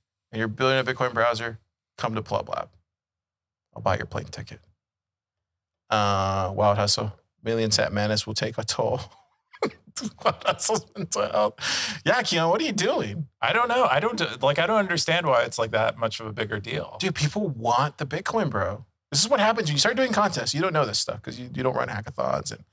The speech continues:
Speaker 1: top bidder competitions. But, uh,
Speaker 2: Oh,
Speaker 1: when you s-
Speaker 2: <laughs> I'm not a mo-, a, a
Speaker 1: <laughs>
Speaker 2: hackathon mogul. Yeah, I
Speaker 1: Hey,
Speaker 2: get
Speaker 1: I'm
Speaker 2: it.
Speaker 1: pr-, pretty, we're pretty
Speaker 2: Sure.
Speaker 1: good here at Plebs
Speaker 2: Sure.
Speaker 1: doing our job. I'm just saying, like, when you start doing this, you start seeing the competitiveness come out of Bitcoiners. They love it.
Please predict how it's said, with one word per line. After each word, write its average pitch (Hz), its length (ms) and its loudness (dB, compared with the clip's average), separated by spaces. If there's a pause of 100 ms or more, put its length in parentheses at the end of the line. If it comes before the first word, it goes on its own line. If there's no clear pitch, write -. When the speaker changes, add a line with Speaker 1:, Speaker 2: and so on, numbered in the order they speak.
(580)
Speaker 1:
top 127 160 -2
bidder 139 140 -2
competitions. - 1080 -8 (100)
But, 135 180 2
uh, 135 180 6
Speaker 2:
Oh, 139 60 -2
Speaker 1:
when 151 100 2
you 175 60 0
s- 160 120 4
Speaker 2:
<laughs> - 20 2
I'm 131 80 0
not 127 160 2
a 117 40 0
mo-, 117 320 0
a, 113 80 -2 (460)
a 95 40 -4
Speaker 1:
<laughs> - 20 -6
Speaker 2:
hackathon 131 600 2
mogul. 113 400 0 (540)
Yeah, 113 100 -2
I - 40 0
Speaker 1:
Hey, 160 140 4
Speaker 2:
get 98 100 -2
Speaker 1:
I'm - 60 -4
Speaker 2:
it. - 40 -10
Speaker 1:
pr-, - 140 -8
pretty, 170 280 -2
we're 139 160 -2
pretty 247 260 0
Speaker 2:
Sure. 165 140 4
Speaker 1:
good - 100 -6
here 113 120 0
at 110 80 -4
Plebs 110 260 2
Speaker 2:
Sure. 120 120 -4
Speaker 1:
doing 117 100 -4
our 113 60 -4
job. 110 200 -2 (220)
I'm 147 120 2
just 196 160 2
saying, 160 140 4
like, 131 120 4
when 135 100 0
you 143 60 0
start 156 200 2
doing 127 140 0
this, 165 140 2
you 127 60 0
start 135 180 0
seeing 131 200 2
the 113 80 -4
competitiveness 117 500 0
come 135 140 0
out 123 100 2
of 127 80 2
Bitcoiners. 175 480 -2 (360)
They 55 80 -14
love 98 320 -2
it. - 280 -8